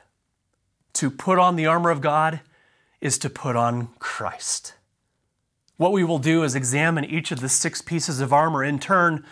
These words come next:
drawing out the historical background, Old Testament foundation, development in Paul's writings,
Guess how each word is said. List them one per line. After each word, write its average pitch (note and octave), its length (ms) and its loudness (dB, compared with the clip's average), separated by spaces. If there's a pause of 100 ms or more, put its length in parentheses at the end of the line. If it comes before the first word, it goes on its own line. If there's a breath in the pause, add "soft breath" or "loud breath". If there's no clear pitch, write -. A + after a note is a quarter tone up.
(380 loud breath)
drawing F3 420 2
out F3+ 240 2
the D3+ 60 -10
historical C3 500 -6
background, F#3 640 0 (120)
Old C#3+ 200 -6
Testament C3+ 420 -4
foundation, E3+ 720 -2 (380 loud breath)
development D3 480 0
in C#3 80 -8
Paul's C3+ 340 -4
writings, F#3+ 640 0